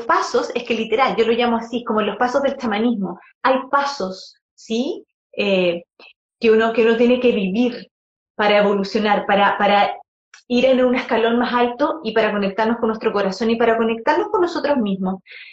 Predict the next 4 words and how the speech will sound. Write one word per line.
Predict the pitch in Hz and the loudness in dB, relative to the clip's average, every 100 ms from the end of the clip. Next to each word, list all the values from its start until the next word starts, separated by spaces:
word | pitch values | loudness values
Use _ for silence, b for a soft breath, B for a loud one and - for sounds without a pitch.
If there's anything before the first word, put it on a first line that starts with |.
| B | B
Entonces, | 208 214 254 254 247 254 - _ _ | -4 0 0 2 2 2 -2 _ _
yo | - 240 | -2 2
te | 262 | 4
agradezco | 262 226 185 220 294 - - 349 - | 4 2 2 2 0 -4 -2 -2 -2